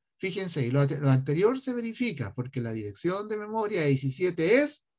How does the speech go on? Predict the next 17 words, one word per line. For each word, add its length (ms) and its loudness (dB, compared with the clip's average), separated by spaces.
ahí 180 -2
está 380 -6
el 120 -6
valor. 340 -2
Entonces, 300 0
¿qué 80 6
hay 120 4
que 100 4
hacer 320 4
para 220 2
poder 200 2
llegar 200 2
a 40 2
eso? 160 -4
Tenemos 300 0
que 140 -8
calcular 580 0